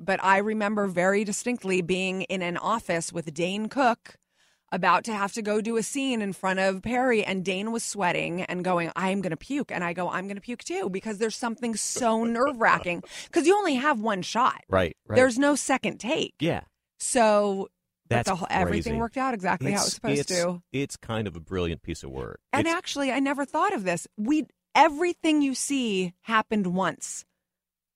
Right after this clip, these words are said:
Speaker 1: So
Speaker 2: Yeah.
Speaker 1: that's proof that it's not, there was no staging. We never did a second take of anything.
Speaker 2: Yeah, because it had to be happening in real life.
Speaker 1: Exactly.
Speaker 2: It was a,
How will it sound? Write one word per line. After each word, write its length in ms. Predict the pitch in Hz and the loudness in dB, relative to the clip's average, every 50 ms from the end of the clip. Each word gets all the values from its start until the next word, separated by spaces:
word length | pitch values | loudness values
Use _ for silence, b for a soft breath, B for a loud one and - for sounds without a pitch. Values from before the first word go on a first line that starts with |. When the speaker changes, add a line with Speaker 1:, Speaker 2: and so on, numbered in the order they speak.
| _ _ - | _ _ -2
Speaker 1:
So 140 | - 262 | 2 4
Speaker 2:
Yeah. 160 | 254 170 101 80 - | 4 4 2 0 -4
Speaker 1:
that's 380 | 202 196 254 269 302 330 - - | 0 2 4 4 4 4 0 -6
proof 460 | _ _ - 349 339 294 240 - _ | _ _ -6 -4 -2 -2 -4 -4 _
that 180 | - 226 214 202 | 2 2 2 2
it's 160 | 220 - - 233 | 0 -4 -2 0
not, 380 | 240 247 240 247 240 233 208 - - | 2 4 4 4 4 4 2 0 -4
there 240 | 202 185 240 247 254 | -2 0 2 2 2
was 200 | 254 247 214 247 | 2 0 0 0
no 200 | 262 285 285 262 | 0 0 0 0
staging. 840 | - - - - - - 302 311 320 320 254 220 220 190 185 190 196 | -2 -4 -8 -8 -8 -4 -2 0 0 0 2 2 0 0 0 0 -2
We 80 | 220 233 | -2 -2
never 220 | 240 262 233 262 220 | -2 -2 -2 -2 -4
did 300 | 190 190 262 277 240 285 - 226 | -2 -2 -2 -2 0 0 2 0
a 80 | 240 | 0
second 460 | - - - - 294 302 - 285 226 - | 0 -2 -6 -6 -6 -4 -4 -6 -6 -6
take 260 | - 262 277 277 - | -4 -4 -4 -2 -2
of 100 | 226 190 - | -4 -4 -2
anything. 380 | - 220 277 285 254 - - 156 | -2 0 0 0 -2 0 0 0
Speaker 2:
Yeah, 160 | 151 123 85 | 0 0 -2
because 260 | - - - 131 - | -4 -2 -2 0 0
it 100 | 135 120 | 0 2
had 180 | 120 135 131 110 | 2 2 0 0
to 60 | 117 | -2
be 120 | 113 117 | -4 -2
happening 400 | 113 120 117 113 110 107 110 110 | 0 0 0 0 -2 -2 -2 -2
in 100 | 107 107 | -2 -2
real 200 | 104 107 107 104 98 | -2 -2 -2 0 0
life. 260 | 107 117 117 71 - | -2 -2 -4 -4 -6
Speaker 1:
Exactly. 380 | 208 190 - - - - - 104 | -6 -6 -6 -8 -8 -6 -6 -6
Speaker 2:
It 40 | 104 | -6
was 140 | 104 98 104 | -4 -4 -2
a, 180 | 104 101 95 | -2 -2 -4